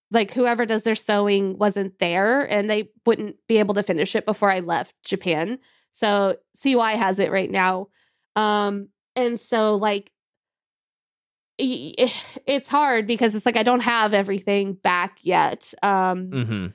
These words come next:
Speaker 2: mm-hmm.
Speaker 1: but, like, I, I really love the little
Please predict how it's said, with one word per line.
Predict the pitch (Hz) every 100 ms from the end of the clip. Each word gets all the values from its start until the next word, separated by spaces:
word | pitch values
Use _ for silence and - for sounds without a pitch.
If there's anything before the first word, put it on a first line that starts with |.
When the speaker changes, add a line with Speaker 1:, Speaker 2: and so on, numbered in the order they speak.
| _ 95
Speaker 2:
mm-hmm. | 98 98
Speaker 1:
but, | 254
like, | 247 247 - _ _ _ _ _ -
I, | 240 254 240
I | 247
really | 226 247 269 269
love | 233 208 214 214 202
the | - 214
little | 214 220 208 214 208